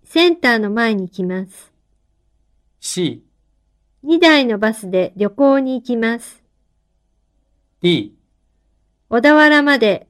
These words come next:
Speaker 1: バスより電車の方が時間がかかります。
Speaker 2: 練習三、一。
Speaker 1: 恋人があったら嬉しいです。
Speaker 2: 恋人に会ったら嬉しいです。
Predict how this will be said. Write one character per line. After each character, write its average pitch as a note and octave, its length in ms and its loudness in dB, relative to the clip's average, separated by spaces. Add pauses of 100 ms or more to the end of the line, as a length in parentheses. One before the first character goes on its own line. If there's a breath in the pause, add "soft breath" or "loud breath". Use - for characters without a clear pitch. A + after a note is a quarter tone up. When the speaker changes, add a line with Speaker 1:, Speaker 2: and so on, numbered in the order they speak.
Speaker 1:
バ C#4 160 2
ス B3 180 -6
よ G3+ 180 0
り F3+ 160 -2
電 D4 240 2
車 D4+ 180 0
の C#4+ 140 0
方 C#4 240 2
が F3+ 180 -2
時 F#3 140 -6
間 C#4+ 280 0
が C#4+ 120 0
か C4+ 160 -6
か A#3+ 160 -2
り A3+ 120 -6
ま G#3+ 200 -6
す。 - 260 -20 (1600)
Speaker 2:
練 F#3 200 0
習 E3+ 420 -2 (160)
三、 C3 440 -2 (880)
一。 C#3+ 480 -10 (1300)
Speaker 1:
恋 E4 260 4
人 E4 280 4
が D4+ 180 4
あ D4+ 40 4
っ D4+ 60 0
た A#3 240 -4
ら G3 260 0
嬉 B3+ 300 0
し B3 220 -2
い G3 40 -4
で F3+ 200 -2
す。 - 220 -20 (1000)
Speaker 2:
恋 F#3 400 0
人 F#3 140 -4
に F3 160 -2
会 F3 80 2
っ E3+ 120 -16
た A#2 120 -4
ら G2 240 -12 (160)
嬉 C3 260 -4
し C3 200 -6
い G2+ 40 -10
で F2+ 140 -18
す。 - 200 -20